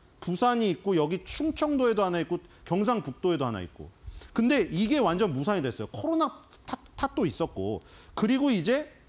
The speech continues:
교외에 있던 거를 서울로 끌어당기려고 지금 강동점을 만들고 있거든요. 강동? 최초로 서울 안에다가. 근데 이게 강동점 출점이 올해 하반기로 예정되어 있는데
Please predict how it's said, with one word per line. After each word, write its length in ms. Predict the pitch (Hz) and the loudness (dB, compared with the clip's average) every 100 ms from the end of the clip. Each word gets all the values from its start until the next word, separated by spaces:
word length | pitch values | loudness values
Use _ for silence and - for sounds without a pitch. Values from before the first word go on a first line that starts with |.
| - _ _ - | -20 _ _ -10
교외에 520 | - 185 262 277 262 | 0 2 4 4 2
있던 240 | 214 202 180 | 2 0 0
거를 200 | 180 220 | 2 0
서울로 540 | - 311 330 285 233 | 0 2 4 2 0
끌어당기려고 880 | 269 240 226 180 139 120 170 120 - - _ _ - | 0 0 0 0 0 0 0 -2 -6 -20 _ _ -8
지금 300 | - 214 220 | -2 -2 -2
강동점을 960 | - - 170 233 269 330 339 269 220 160 | -6 -4 0 2 2 2 2 2 2 2
만들고 320 | 131 117 110 | 0 -2 -4
있거든요. 240 | 101 104 | -4 -8
강동? 540 | - 120 147 151 190 269 - - - | -8 -4 -2 -2 -2 -6 -16 -20 -12
최초로 600 | - 311 294 - 320 262 | -4 -4 -4 -2 2 2
서울 360 | 240 302 320 277 | 0 2 4 4
안에다가. 580 | 127 156 175 110 85 78 - - - - - - | 4 2 0 0 -4 -10 -20 -20 -20 -20 -20 -10
근데 160 | 202 247 | -2 0
이게 480 | 190 226 285 285 - - | 2 2 2 0 -2 -10
강동점 560 | - 190 233 302 285 277 | -2 2 4 4 4 2
출점이 340 | 294 240 262 240 | 0 0 2 4
올해 240 | 170 233 | 4 2
하반기로 640 | - 302 330 330 294 262 | 2 2 4 2 2 4
예정되어 400 | 208 196 185 175 | 4 4 2 4
있는데 400 | 160 156 165 269 | 4 2 4 2